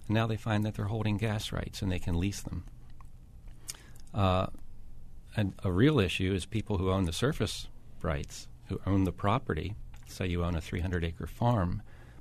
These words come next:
but you don't own the gas rights. You're obligated to allow the gas right owner access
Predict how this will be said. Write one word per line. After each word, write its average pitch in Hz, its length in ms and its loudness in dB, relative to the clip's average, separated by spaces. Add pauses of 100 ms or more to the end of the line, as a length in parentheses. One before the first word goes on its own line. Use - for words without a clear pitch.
but - 180 2
you 92 60 6
don't 101 260 4
own 98 140 4
the 90 80 2
gas 107 360 2
rights. - 440 -4 (1300)
You're 113 260 4
obligated 104 760 2 (460)
to 95 180 2
allow 92 420 4 (300)
the 85 80 -4
gas 98 340 0
right 92 260 0
owner 87 360 0 (200)
access 95 600 -4